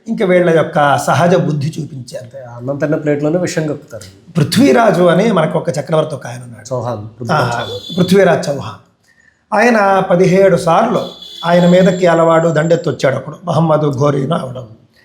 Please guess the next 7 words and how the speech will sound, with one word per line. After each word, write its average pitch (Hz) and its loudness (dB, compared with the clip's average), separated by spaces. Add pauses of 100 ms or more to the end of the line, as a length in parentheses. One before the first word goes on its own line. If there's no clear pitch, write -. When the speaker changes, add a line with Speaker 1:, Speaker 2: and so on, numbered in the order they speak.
(440)
Speaker 1:
దండెత్తి 226 4
వస్తే 185 2
పదిహేడు 196 4
సార్లు 185 2
కూడా 190 2
యుద్ధంలో 180 2
ఓడిపోయినప్పుడు 170 0